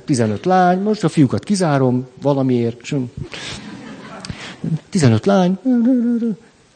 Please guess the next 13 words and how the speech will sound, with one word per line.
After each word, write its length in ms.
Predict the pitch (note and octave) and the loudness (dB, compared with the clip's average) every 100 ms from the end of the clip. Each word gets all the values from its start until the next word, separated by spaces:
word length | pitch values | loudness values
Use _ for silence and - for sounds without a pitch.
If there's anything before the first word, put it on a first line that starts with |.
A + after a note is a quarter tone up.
| _ _ - - | _ _ -20 -16
valahogy 420 | - G#2 D#3 E3+ - | -6 0 0 0 -10
kiválasztok 880 | - C3 G2 F#2+ A#2+ A2+ - A2 _ | -10 -4 -4 -2 -2 -4 -4 -8 _
közülük, 580 | C3+ A#2 B2 C3 C3 | -4 -4 -4 -4 -6
kit, 280 | - F3 C3+ | -4 -2 -2
kit, 280 | - G3+ - | -2 -6 -6
ki 240 | - G#3+ B2+ | -2 2 2
is, 220 | G#2 - | 0 -4
kit 220 | - F3+ - | -4 -4 -4
is, 260 | G2+ - - | -8 -10 -6
kit 260 | F3+ - | -6 -6
is, 300 | F3 C#3+ - F#3+ D#3 - E3+ D#3+ - | -8 -8 -4 -4 -4 -4 -4 -4 -10
á, 100 | - - - - _ _ _ _ _ _ _ | -8 -6 -6 -14 _ _ _ _ _ _ _
aha, 520 | - E2+ F2 F3 B2+ | -12 -6 -2 -2 -4